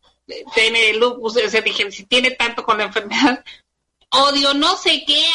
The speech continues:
ado no sé qué", le dije, "Ah, adolescencia", "Pues eso tengo", yo no sé para qué me <laughs> regaña.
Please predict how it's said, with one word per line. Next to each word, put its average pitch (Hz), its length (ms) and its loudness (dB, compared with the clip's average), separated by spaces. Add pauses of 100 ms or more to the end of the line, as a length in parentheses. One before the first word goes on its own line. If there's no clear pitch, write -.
ado 262 220 -4
no 277 200 -2
sé 302 160 -8
qué", 294 120 -2
le 294 80 -2
dije, 285 220 -6
"Ah, 320 460 0
adolescencia", 277 680 2 (180)
"Pues 381 160 4
eso 453 580 0
tengo", 427 540 0
yo 370 160 0
no 415 100 -4
sé 440 120 2
para 403 200 0
qué 320 140 2
me 320 120 4
<laughs> 294 220 0
regaña. 294 560 -2